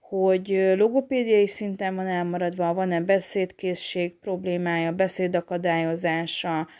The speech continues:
enyhe, közép, súlyos vagy súlyos, súlyos értelmi fogyatékos kategóriába tehető-e,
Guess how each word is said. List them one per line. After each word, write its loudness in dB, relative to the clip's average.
enyhe, 0
közép, 0
súlyos 0
vagy -6
súlyos, 0
súlyos -2
értelmi -2
fogyatékos -6
kategóriába -2
tehető-e, 2